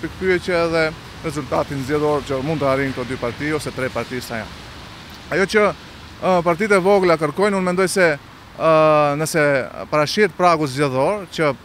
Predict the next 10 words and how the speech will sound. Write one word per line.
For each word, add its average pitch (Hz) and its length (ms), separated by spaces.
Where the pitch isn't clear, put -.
me 135 80
pesë - 320
përqind 160 400
duhet 151 240
të 147 140
jetë, 156 240
ë, 143 120
gjashtëdhjetë 156 480
mijë 117 320
vota, 139 460